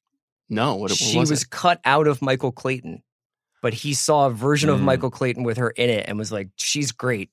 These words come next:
Speaker 2: I'm gonna put her in Contagion."
Speaker 3: So what happened to her?
Speaker 1: Well, she has this run. She's in The King's Speech,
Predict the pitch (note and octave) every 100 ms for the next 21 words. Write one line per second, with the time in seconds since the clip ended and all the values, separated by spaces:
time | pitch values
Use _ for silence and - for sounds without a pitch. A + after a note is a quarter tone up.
0 | _ A#2 A#2+ A2+ A#2+ A2+ G#2 G2+ G2 A2
1 | G2 - - _ _ _ _ _ _ _
2 | - - C3 C3+ D3 B2+ F2 D2+ - -
3 | C3+ C3+ F3+ E3 - E3+ A3+ F3+ C3 A2+
4 | B2+ A#3+ G#2 G#2 B2 - _ _ - -
5 | C#3 B2+ A2+ - F3+ G3+ - A3 A#3 -